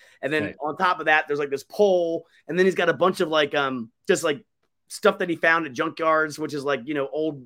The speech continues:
Speaker 1: you know, like, uh, electrical components. So anyway, and it's just in his backyard, right? And he flips a couple switches, and then he can stick a wire in the ground, and he can tune that wire to the frequency that this,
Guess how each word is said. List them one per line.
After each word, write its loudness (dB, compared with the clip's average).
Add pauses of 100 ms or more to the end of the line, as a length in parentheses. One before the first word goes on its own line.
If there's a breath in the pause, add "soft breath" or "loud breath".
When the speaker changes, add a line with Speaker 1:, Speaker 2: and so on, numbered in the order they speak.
(120)
Speaker 1:
you -2
know, -2 (280 soft breath)
like, 2
uh, -2 (460)
electrical 0
components. 0
So 0
anyway, 2 (960)
and -4
it's -2
just -2
in -2
his 0
backyard, -2
right? -4 (340 soft breath)
And 0
he 4
flips 0
a 0
couple -2
switches, -2 (600)
and -2
then 4
he 4
can 2
stick -6
a 4
wire 4
in 2
the -2
ground, -4 (340)
and -2
he 0
can -2
tune -2
that 0
wire 0 (300)
to -2
the -2 (280)
frequency 0
that -2
this, -8